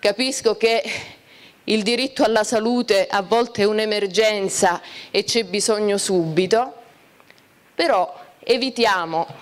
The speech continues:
di chiedere il favore anche per una semplice ricetta medica, una prestazione per cui a volte si può attendere, o perlomeno facciamo valere i nostri diritti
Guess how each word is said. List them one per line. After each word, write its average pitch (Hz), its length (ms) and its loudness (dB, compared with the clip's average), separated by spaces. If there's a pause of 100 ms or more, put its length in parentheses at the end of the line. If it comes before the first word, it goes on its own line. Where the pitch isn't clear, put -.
(500)
di 214 200 -2
chiedere 214 480 0
il 190 120 -2
favore 190 920 2 (440)
anche 202 360 0
per 190 160 2
una 190 200 0
semplice 190 600 0
ricetta 185 520 -2
medica, 185 520 0
una 185 180 0
prestazione 180 1040 0 (480)
per 202 200 2
cui 196 280 2
a 196 60 2
volte 170 800 0 (320)
si - 200 0
può 185 120 2
attendere, 165 680 2
o 269 80 4
perlomeno 190 960 0 (840)
facciamo 294 540 0
valere 214 420 2
i 202 60 -2
nostri 190 400 0
diritti 170 680 -2